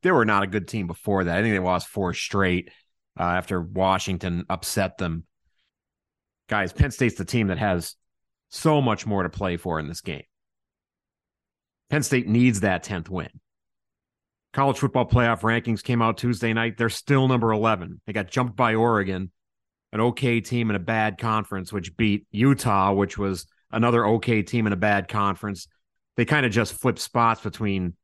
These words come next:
Oregon and Utah. So you, Oregon jumps the Nittany Lions, and Tennessee, which suffered a really embarrassing loss to South Carolina last, last week, a twenty-five point defeat.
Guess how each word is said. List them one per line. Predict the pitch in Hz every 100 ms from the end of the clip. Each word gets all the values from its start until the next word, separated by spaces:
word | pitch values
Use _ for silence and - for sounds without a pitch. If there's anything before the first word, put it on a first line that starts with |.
| _ _ _
Oregon | - 123 120 110
and | 98 95
Utah. | 107 123 120 85 80
So | - 107
you, | 110 147 -
Oregon | 143 151 139 120 107
jumps | 98 117 110 - - - _ _ _ _ _
the | 107
Nittany | 110 110 104
Lions, | 101 101 98 95
and | - 113
Tennessee, | - 156 117 - 147 110 98
which | 101 -
suffered | - 135 113
a | 98
really | 143 170 120
embarrassing | 98 92 113 107 107 - 90
loss | 92 104 87 85 - - _ _ _ _ _
to | - 117 98 90 82 - _ _ _ _ _
South | - 135 120 -
Carolina | 110 98 95 107 92
last, | 87 85 - -
last | 98 90 -
week, | 90
a | 107
twenty-five | - 131 113 - 101 95
point | - 98
defeat. | 82 80 113 92 -